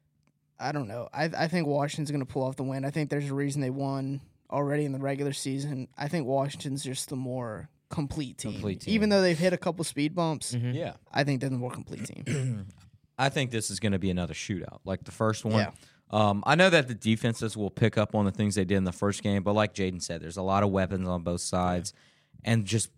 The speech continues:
Speaker 2: both defenses. Let's be honest, they're gonna str-, they've struggled with
Speaker 3: Yeah.
Speaker 2: great offenses
Speaker 3: Yeah.
Speaker 2: all season, and so we're gonna see that, um, this week. Um, but what do you think Oregon has to do,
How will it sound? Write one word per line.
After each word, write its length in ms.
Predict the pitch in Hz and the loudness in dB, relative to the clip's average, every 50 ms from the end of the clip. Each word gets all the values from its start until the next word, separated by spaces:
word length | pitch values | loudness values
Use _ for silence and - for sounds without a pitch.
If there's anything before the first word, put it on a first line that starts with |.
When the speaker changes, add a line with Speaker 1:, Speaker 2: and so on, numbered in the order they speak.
| _ _ - | _ _ 2
Speaker 2:
both 220 | 143 156 143 127 | 4 4 4 4
defenses. 600 | 120 104 101 92 95 82 - - 78 - - - - | 2 0 0 0 -4 -6 -8 -10 -12 -12 -12 -8 -6
Let's 160 | - 101 - | -6 -4 -4
be 160 | - 104 95 | -2 -2 0
honest, 480 | 90 92 92 90 85 87 - - - _ _ _ _ _ _ _ | 0 0 0 -2 -2 -4 -8 -12 -16 _ _ _ _ _ _ _
they're 140 | - 117 117 | 2 2 4
gonna 160 | 110 123 110 | 4 4 2
str-, 160 | 98 - - - 104 | 0 -2 -6 -6 -2
they've 200 | 104 107 107 - | 0 0 0 0
struggled 400 | - - 120 107 92 92 87 85 | 2 4 4 4 4 2 -2 -2
with 160 | 90 90 - _ _ _ _ - | -2 -4 -4 _ _ _ _ -10
Speaker 3:
Yeah. 140 | 147 175 - | -8 -8 -4
Speaker 2:
great 280 | 101 120 117 113 110 | 2 4 6 6 6
offenses 600 | 104 110 127 123 104 85 - - - - - - 87 | 6 4 2 0 -4 -8 -10 -12 -14 -14 -12 -12 -10
Speaker 3:
Yeah. 100 | 101 98 | -8 -4
Speaker 2:
all 120 | 95 98 | -4 -2
season, 440 | 92 - - 107 104 90 87 82 82 - _ _ _ _ _ _ _ - | -2 -2 -2 -2 -2 -4 -4 -6 -8 -10 _ _ _ _ _ _ _ -6
and 100 | - 98 - | -4 -2 0
so 100 | - 117 | 0 0
we're 60 | 123 | 2
gonna 120 | 143 165 147 | 2 0 0
see 180 | - 156 156 | 2 2 4
that, 280 | 127 95 80 76 - - | 4 4 2 -2 -6 -4
um, 500 | 92 95 95 92 92 92 92 90 90 90 87 _ _ _ _ _ _ _ _ _ _ _ _ _ - | 0 0 2 2 0 0 -2 -2 -4 -6 -8 _ _ _ _ _ _ _ _ _ _ _ _ _ -6
this 200 | 101 101 - - | -4 -4 -2 0
week. 360 | 107 107 113 113 - - - | 0 2 2 2 0 -2 -2
Um, 260 | 104 107 104 98 98 90 | 0 2 2 2 2 2
but 240 | 113 113 110 - - _ - - - _ _ - | 2 2 2 0 -4 _ -20 -20 -20 _ _ -2
what 100 | 135 175 | 0 2
do 20 | |
you 40 | 180 | 2
think 200 | 202 175 - - | 2 0 2 4
Oregon 280 | 123 131 143 139 117 | 4 4 4 4 2
has 300 | 95 104 120 123 135 - | 0 2 2 2 2 0
to 60 | - 104 | -2 -4
do, 220 | 90 87 80 | -4 -6 -6